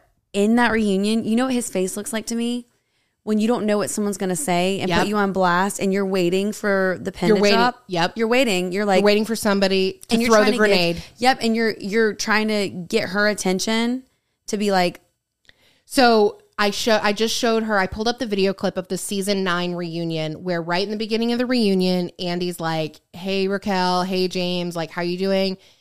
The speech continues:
Speaker 2: James says, like, "Not great." And they announced that they were calling off their engagement. Raquel says that, like, she felt like James knew that her heart wasn't in the
Speaker 1: Mm-hmm.
Speaker 2: relationship for a while. That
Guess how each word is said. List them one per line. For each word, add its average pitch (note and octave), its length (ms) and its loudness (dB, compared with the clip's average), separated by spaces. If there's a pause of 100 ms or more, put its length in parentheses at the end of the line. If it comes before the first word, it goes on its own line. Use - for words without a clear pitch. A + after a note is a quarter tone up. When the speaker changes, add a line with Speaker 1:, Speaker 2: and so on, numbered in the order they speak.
(140)
Speaker 2:
James E3+ 240 -6
says, E3+ 180 -8
like, D#3+ 160 -6
"Not D3 220 -8
great." A3+ 480 2 (260)
And F#3+ 160 -2
they F#3+ 120 2
announced F3+ 460 -4
that F3+ 340 -4
they E3+ 560 -2 (180)
were F3+ 140 -10
calling F#3+ 460 -2
off G#3 300 0
their A3+ 260 2
engagement. F#3 800 -2
Raquel F#3+ 520 -4
says F3+ 680 -2
that, F3+ 480 -4
like, E3+ 320 -4
she - 340 -6
felt F3 280 -2
like F3+ 180 -6
James F#3+ 340 -2
knew G3+ 200 0
that G3 120 -2
her G3+ 200 -4
heart F#3 340 -2
wasn't G#3 260 -4
in G#3 80 0
the G#3+ 60 0
Speaker 1:
Mm-hmm. F3+ 60 -2
Speaker 2:
relationship A3+ 640 -2
for - 200 -10
a B3+ 100 -6
while. F3+ 680 0 (460)
That G#3+ 360 2